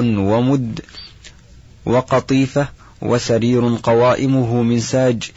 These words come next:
أهداه له أسعد بن زرارة، وفراش من أدم حشوه ليف. وهذه الجملة قد رويت متفرقة في أحاديث.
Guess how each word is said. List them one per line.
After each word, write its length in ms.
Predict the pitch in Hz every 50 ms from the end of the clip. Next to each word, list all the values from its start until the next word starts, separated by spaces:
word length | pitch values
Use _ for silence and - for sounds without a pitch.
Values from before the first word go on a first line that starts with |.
| - - - -
أهداه 600 | - 127 117 110 110 113 131 135 127 120 113 117 117
له 340 | 120 123 120 117 120 117 117
أسعد 380 | - 127 120 - - 113 117 117
بن 260 | 117 107 113 113 110
زرارة، 540 | 101 107 104 104 113 123 127 127 127 123 - - - - - - - -
وفراش 640 | - 117 113 - - 113 107 110 123 127 123 - 127
من 380 | 120 113 110 113 110 110 110
أدم 420 | - - 127 123 127 120 120 117 - - -
حشوه 680 | - - 135 123 - - - 120 113 104 110 107 104
ليف. 260 | 101 107 104 92 - - - - - - - - - - - - -
وهذه 540 | - 110 113 127 139 139 127 127 120 123 123
الجملة 540 | 117 110 123 123 127 127 123 117 - 113 -
قد 180 | 123 117 107 110
رويت 400 | 110 117 123 123 123 113 - 120
متفرقة 920 | 117 110 - 113 - 120 113 110 110 117 - - 123 117 - 120 110 104
في 340 | 98 - 120 120 123 - -
أحاديث. 580 | 110 - - 113 107 104 95 104 101 92 87